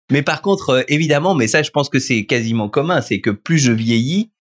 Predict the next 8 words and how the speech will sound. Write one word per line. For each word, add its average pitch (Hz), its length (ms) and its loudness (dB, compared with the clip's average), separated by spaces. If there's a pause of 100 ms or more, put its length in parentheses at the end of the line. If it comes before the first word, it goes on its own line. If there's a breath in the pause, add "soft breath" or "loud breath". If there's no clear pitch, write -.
(140)
plus 175 180 -2
je 135 180 2
donne 135 600 0
de 107 100 0
l'importance 120 840 -2
à 123 100 0
la 113 140 2
légèreté. 131 640 -4